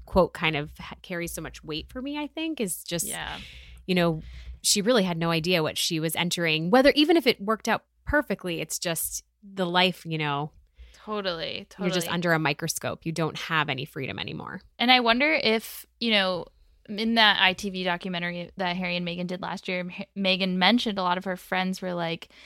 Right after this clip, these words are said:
Speaker 2: telling her not to marry Prince Harry because of the, all of the, you know,
Speaker 1: Mm-hmm.
Speaker 2: complications that the royal family, joining the royal family brings with it.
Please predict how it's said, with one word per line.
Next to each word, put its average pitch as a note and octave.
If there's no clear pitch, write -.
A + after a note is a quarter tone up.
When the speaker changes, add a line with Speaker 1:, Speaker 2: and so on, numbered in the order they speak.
Speaker 2:
telling G3+
her G3
not E3
to -
marry F#3+
Prince F3+
Harry -
because F#3
of F#3
the, F3
all F3
of F#3
the, F3
you F#3
know, E3+
Speaker 1:
Mm-hmm. A3
Speaker 2:
complications G#3+
that G3
the F#3+
royal F3+
family, F#3
joining F3+
the F#3
royal F3+
family F3+
brings F3
with G#3
it. F3+